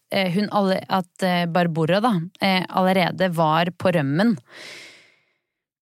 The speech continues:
eh, fra tsjekkisk politi etter å ha blitt adoptert av en familie der, som fant ut at hun var voksen,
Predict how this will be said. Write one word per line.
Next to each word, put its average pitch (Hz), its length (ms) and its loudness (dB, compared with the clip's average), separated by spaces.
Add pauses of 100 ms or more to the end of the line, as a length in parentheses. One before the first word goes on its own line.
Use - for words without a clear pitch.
(120)
eh, 190 340 2
fra 190 240 2
tsjekkisk - 580 -4
politi 190 400 0
etter - 360 -2
å 165 40 2
ha 170 60 2
blitt 165 320 -2
adoptert 180 760 -2
av 170 260 2
en 170 100 0
familie 170 520 0
der, 170 540 0
som 202 200 -4
fant 180 280 0
ut - 100 -8
at 156 120 -2
hun 180 120 0
var 151 160 2
voksen, 175 540 -4